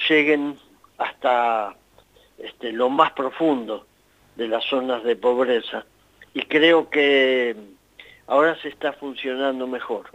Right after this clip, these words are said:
Hubo un primer momento donde costaba poder participar, acercar ideas, este, generar circuitos que fueran realmente dinámicos para la distribución de los recursos.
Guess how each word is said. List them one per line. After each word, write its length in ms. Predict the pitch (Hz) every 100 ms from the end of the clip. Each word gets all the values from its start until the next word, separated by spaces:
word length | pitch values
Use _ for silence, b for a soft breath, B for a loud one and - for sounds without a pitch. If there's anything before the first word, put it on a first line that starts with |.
| -
Hubo 140 | 131
un 120 | 139
primer 400 | 127 131 135 143
momento 720 | 135 135 139 156 151 156 143 - _ _ B B B B _
donde 480 | - 123 123 120 120
costaba 720 | - 123 - 147 143 131 104 - -
poder 340 | 120 120 127
participar, 920 | - 113 - 120 123 113 139 135 120 _ _ - B B B
acercar 560 | - - 117 101 139 127
ideas, 540 | 127 143 147 143 123 - _ _ _ _ b _ -
este, 460 | 101 - 117 110
generar 640 | - 123 127 127 147 139 -
circuitos 580 | 139 127 - 156 - 123
que 120 | -
fueran 640 | - 139 135 135 120 110 104
realmente 580 | 123 120 131 135 127
dinámicos 760 | 120 127 139 143 139 - 127 - _ _ _ _ _ -
para 200 | 117 117
la 140 | 117
distribución 720 | 113 110 - 117 120 - 139
de 80 | 131
los 160 | 123 117
recursos. 600 | 127 147 151 - 135